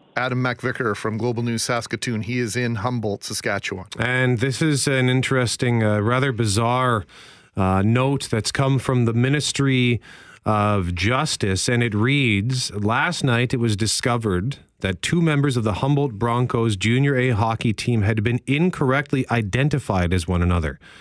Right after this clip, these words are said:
Speaker 2: One of the deceased players had previously been identified as Xavier LaBelle. This was an identification error, and Xavier is not deceased.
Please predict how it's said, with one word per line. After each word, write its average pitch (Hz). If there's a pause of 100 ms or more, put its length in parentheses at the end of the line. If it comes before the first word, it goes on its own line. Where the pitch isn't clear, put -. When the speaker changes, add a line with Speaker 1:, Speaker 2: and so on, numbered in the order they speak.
(260)
Speaker 2:
One 117
of 143
the 147
deceased 147
players 101
had 104
previously 139
been 120
identified 107
as 98 (200)
Xavier 120
LaBelle. 98 (420)
This 101
was 107
an 104
identification 131
error, 107
and 110
Xavier 120
is 113
not 120
deceased. 104